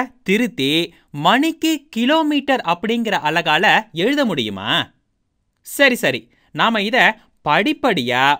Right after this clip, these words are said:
ஒண்ணு ஒண்ணா செய்வோம். நான் இத இங்க கீழே எழுதுறேன். பத்து புள்ளி நாலு. மீட்டர் அப்படிங்கிறத இங்க இருக்கிற மாதிரி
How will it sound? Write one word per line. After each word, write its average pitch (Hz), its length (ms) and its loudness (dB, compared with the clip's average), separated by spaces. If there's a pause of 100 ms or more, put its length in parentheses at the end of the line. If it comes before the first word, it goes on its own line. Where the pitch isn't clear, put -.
(140)
ஒண்ணு 262 300 0
ஒண்ணா 156 320 0
செய்வோம். 120 400 -4 (1000)
நான் 233 220 0
இத 247 160 0 (340)
இங்க 220 260 -2 (340)
கீழே 208 400 2
எழுதுறேன். 110 420 -4 (800)
பத்து 175 520 -4 (320)
புள்ளி 180 380 -2 (240)
நாலு. 190 400 0 (1040)
மீட்டர் 311 500 0
அப்படிங்கிறத 202 560 -2 (360)
இங்க 254 260 -2
இருக்கிற 220 340 -2
மாதிரி 151 360 -2